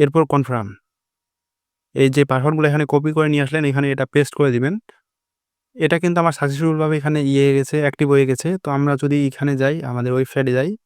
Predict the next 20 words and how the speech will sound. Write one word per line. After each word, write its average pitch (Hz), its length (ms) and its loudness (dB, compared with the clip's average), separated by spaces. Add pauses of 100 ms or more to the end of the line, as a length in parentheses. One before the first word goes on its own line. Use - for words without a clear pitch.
(1600)
তো - 60 -10 (100)
ওয়েবসাইটে 165 460 2
আসার 175 160 0
পর 185 120 0
এখানে 160 200 0
দেখতে 147 200 -4
পাচ্ছেন 147 260 -2 (120)
log 139 200 2
in 156 60 0 (100)
successful, 139 480 -6 (120)
আমাদের 123 280 -2 (180)
এখানে 131 280 -2
নাম্বারটা 131 340 -2
দেখা 127 180 -2
যাচ্ছে, 127 280 -4
এখানে 170 160 -2 (100)
কন্টিনিউতে 147 500 2
ক্লিক 135 260 2
করে 131 140 2
দিবেন। 127 180 2